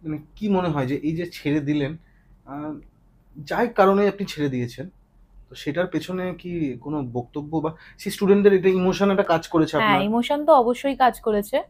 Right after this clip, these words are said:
Speaker 2: তার
Speaker 1: ক বছর
Speaker 2: কারণ
Speaker 1: ছিলেন?
Speaker 2: আমি দু বছর ছিলাম। মানে
Speaker 1: কলিগরাও তো ছিল অনেক।
Speaker 2: কলিগরা, হ্যাঁ, অনেকেই ছিল, অনেকে, উম, আমার আগে থেকে ছিল, আমি ছাড়ার পরেও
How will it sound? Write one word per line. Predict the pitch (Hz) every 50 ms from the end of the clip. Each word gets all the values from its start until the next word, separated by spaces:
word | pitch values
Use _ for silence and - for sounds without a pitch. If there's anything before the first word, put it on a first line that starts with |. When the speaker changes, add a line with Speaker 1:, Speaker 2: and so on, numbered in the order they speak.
| _ _ _ _ _ -
Speaker 2:
তার | - 180
Speaker 1:
ক | 185
বছর | 180 233 233
Speaker 2:
কারণ | 240 247 240
Speaker 1:
ছিলেন? | 233 - - 101 95 104 - _ - - _
Speaker 2:
আমি | - - 262 285
দু | 254 247 262
বছর | 240 233 233 - 233
ছিলাম। | 214 - - 185 170 180 185
মানে | 208 - - _ _ _ _ _ - 160 156 165
Speaker 1:
কলিগরাও | 170 185 190 190 185
তো | 180 180 175
ছিল | 175 - 165 147 143
অনেক। | 139 135 139 135 131 -
Speaker 2:
কলিগরা, | - 240 240 254 269 262 226 269 262 294 294 311 320 320 330 330 330 330
হ্যাঁ, | 285 294 285 240 214 247 320
অনেকেই | 339 277 262 277 269 302 302 302
ছিল, | 294 - 269 262 294
অনেকে, | 285 254 240 247 240 247 269 277 285 285 - _ _ _ _ _
উম, | 220 226 226 226 233
আমার | - 220 247 262 262
আগে | 226 220 220 247
থেকে | 247 - 277 247 294 277
ছিল, | - - 262 233 254 254 247 247 233 -
আমি | - 208 208 214 220 233
ছাড়ার | 220 - 240 220 226 233 240
পরেও | - 226 214 208 226 240 262 262 262 240